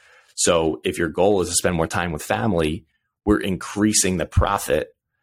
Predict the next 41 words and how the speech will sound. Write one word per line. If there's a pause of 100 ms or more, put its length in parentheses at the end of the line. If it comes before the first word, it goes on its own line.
(180)
because
we
know
the
cash
that
needs
to
leave
the
business. (420)
If
you
have
debt, (640)
same
thing.
We're
increasing
the
cash
flow
that
is
available
to
pay
that
debt, (460)
but
you're
working (440)
from
the
bottom
line
of
the
business (380)
back (160)
up